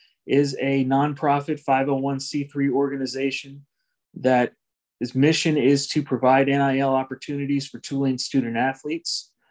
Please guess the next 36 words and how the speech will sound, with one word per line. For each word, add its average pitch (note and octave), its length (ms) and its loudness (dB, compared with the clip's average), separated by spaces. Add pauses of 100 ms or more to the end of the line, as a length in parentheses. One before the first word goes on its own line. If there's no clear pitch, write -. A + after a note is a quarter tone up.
(160)
All D3+ 240 6
of C#3+ 100 4
your C#3+ 80 2
donations C#3 560 2
are A#2+ 60 -6
tax B2 360 -4
deductible. B2 640 -4 (460)
Go D3+ 180 8
to E3 240 4
our C3 300 4
website D3 580 0
at C#3+ 60 -8
w C#3 320 2
w C3+ 320 0
w C3+ 400 -4
dot B2 240 -6 (120)
f C#3+ 240 -6
t E3 280 -4
w C#3+ 400 4
collective C3 580 -2
dot B2+ 320 0
com C#3 360 -2
for A#2 140 -10
more A#2 220 -4
information. B2+ 640 -4 (1200)
Today, C#3+ 400 4
I'm, D3 240 -2 (420)
uh, B2 180 0
delighted C3+ 460 0
to D3 40 -6
be C#3 120 -2
joined D3 360 -2
by B2+ 240 -2 (240)
two F#3 200 -4
guests. D#3+ 420 -2
One's, E3 500 -8